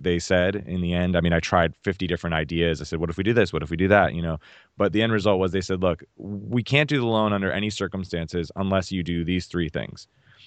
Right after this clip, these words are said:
And I said, "Okay, well, what are those three things? That, that sounds like a positive movement in this, in this bad situation. So let's see what they are," you know? And they said, "Well, we need to lower the loan proceeds by half a million dollars.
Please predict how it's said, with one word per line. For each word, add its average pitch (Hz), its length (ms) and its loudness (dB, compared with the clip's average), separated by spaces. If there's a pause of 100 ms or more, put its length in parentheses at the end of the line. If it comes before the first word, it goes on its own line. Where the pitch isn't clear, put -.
(180)
And 87 100 2
I - 40 4
said, 82 340 0
"Okay, 78 500 0
well, 76 200 0
what 73 180 0
are 82 100 4
those 92 160 4
three 113 140 4
things? 113 240 4
That, 76 260 2
that 80 160 0
sounds 80 220 2
like 80 100 -4
a 82 40 -6
positive 78 480 0
movement 87 360 0
in 85 100 0
this, 87 280 -2
in 92 140 -2
this 87 160 2
bad 90 320 4
situation. 107 560 0
So 117 100 -6
let's 101 160 -2
see 110 100 0
what 107 120 0
they 113 140 4
are," 98 220 4
you 82 100 -4
know? 85 160 -4
And 90 120 -4
they 90 60 -4
said, 92 200 -4
"Well, 101 200 2
we 98 140 -2
need 101 240 -4
to 95 380 -2
lower 101 300 4
the 131 100 0
loan 110 240 4
proceeds 95 440 -2
by 87 140 0
half 85 200 0
a 101 40 -4
million 98 260 0
dollars. 71 460 -2